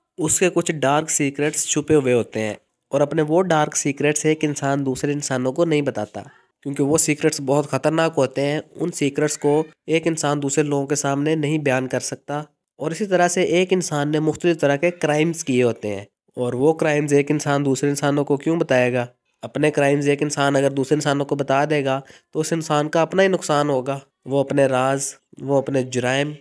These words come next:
दूसरे लोगों को अगर बताएगा तो ये उस इंसान के लिए ख़तरनाक चीज़ है।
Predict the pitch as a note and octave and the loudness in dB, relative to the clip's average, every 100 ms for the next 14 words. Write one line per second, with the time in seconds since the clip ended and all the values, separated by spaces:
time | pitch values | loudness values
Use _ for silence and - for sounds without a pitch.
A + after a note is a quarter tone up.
0 | - C3 B2+ D#3+ C#3+ C3+ C#3 C3 C3 B2+ | -12 -8 -2 0 2 0 -2 -2 -4 -2
1 | B2 C3 C3 C3 D3+ _ _ - C#3 C#3+ | -2 -2 -4 -6 -8 _ _ -4 0 4
2 | D#3+ E3+ E3+ - B2+ B2+ B2+ C#3 D3+ D#3+ | 2 2 -2 0 -2 -2 0 2 2 2
3 | C3 C#3+ C#3 C3+ B2+ A2+ G#2+ - - | 0 0 0 0 0 -2 -2 -4 -12